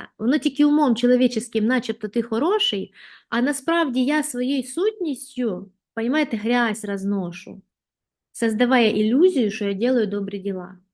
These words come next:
І тому казали, що мудреці, святі люди, вони могли просто сидіти,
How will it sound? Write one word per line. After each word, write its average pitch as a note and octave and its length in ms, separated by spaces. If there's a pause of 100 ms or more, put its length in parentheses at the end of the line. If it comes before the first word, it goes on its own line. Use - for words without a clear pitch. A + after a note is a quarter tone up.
(1160)
І A3+ 80
тому E4 260
казали, D#4+ 440
що B3 160
мудреці, C#4+ 560
святі C#4 340
люди, B3 200
вони B3+ 160
могли D4 200
просто F#4+ 320
сидіти, A3+ 580